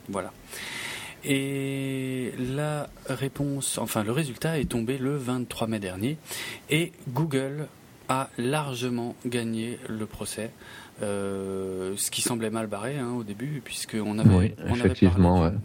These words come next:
Speaker 1: d'une, d'une partie, hein, qui concernait que les A P I et le, en quelque sorte le droit d'auteur sur les A P I, qui là était plutôt favorable à, à Oracle. Mais non, le résultat final, lui, est, euh,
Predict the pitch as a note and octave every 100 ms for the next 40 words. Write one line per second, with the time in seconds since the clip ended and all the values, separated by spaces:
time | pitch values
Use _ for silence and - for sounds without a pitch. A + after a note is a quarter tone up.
0 | - B2 B2+ B2+ C3 - - D#3 C3 B2
1 | B2+ B2 A#2+ B2+ C3 C3 C3+ B2 A2+ A#2
2 | A2+ A#2+ B2 D3+ D3+ - - - - -
3 | A2+ A2+ A2 A2 G#2+ G#2+ G#2 G2 G#2 G2+
4 | G2 G#2+ A2 - A2+ C3 - A2+ G2+ -
5 | - A2+ A#2 B2 A#2+ B2 C#3+ C#3+ - A#2+
6 | A2+ A2 G#2 A2+ C#3 F3 - - - -
7 | B2 A2+ B2 C3 A#2 A2 A#2+ - - B2
8 | - A2+ A2+ A#2 A#2 G#2+ G2 F#2+ F#2 -
9 | G2+ G2 C#3+ - G2+ - - - - -
10 | - B2+ E3 D3 A2 C3 B2+ D3 E3 D#3+
11 | D3+ B2+ B2 C#3 D#3+ A#2+ G#2+ B2 D3+ A#2
12 | A#2+ B2+ A#2 G#2